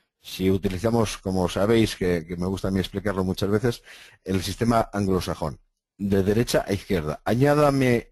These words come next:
añádeme el botón a la subvista de la vista principal y sácamelo, eh, que sea el encargado él mismo. ¿Vale? No sé si, si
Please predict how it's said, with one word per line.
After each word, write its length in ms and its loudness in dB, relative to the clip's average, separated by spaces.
añádeme 760 2
el 160 0
botón 540 0
a 140 -2
la 120 4
subvista 960 0
de 160 -2
la 100 4
vista 300 0
principal 680 0
y 180 -2
sácamelo, 720 2
eh, 280 -2
que 100 -2
sea 180 0
el 80 4
encargado 580 0
él 160 -2
mismo. 340 -10
¿Vale? 260 -18
No 220 -4
sé 180 -4
si, 400 -2
si 440 -4